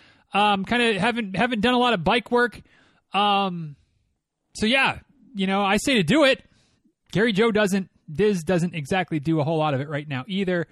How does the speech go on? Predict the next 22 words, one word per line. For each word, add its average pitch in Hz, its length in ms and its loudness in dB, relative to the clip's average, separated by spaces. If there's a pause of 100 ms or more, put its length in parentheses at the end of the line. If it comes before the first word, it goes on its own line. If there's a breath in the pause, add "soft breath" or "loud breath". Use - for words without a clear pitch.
(320 soft breath)
at 208 140 0
least 302 220 2
in 277 120 -2
terms 247 320 0
of 180 100 0
that 202 220 2
type 170 180 -2
of 139 80 -6
cross 160 240 -2
training. 165 260 -4
And 190 140 -2
maybe 277 160 0
that's 254 220 0
where, 233 180 2
where 202 160 2
I'm 196 120 -2
going 202 200 0
with 185 120 0
the 175 120 -4
answer 180 240 -2
here. 147 240 -2 (520 soft breath)
Um, 190 340 0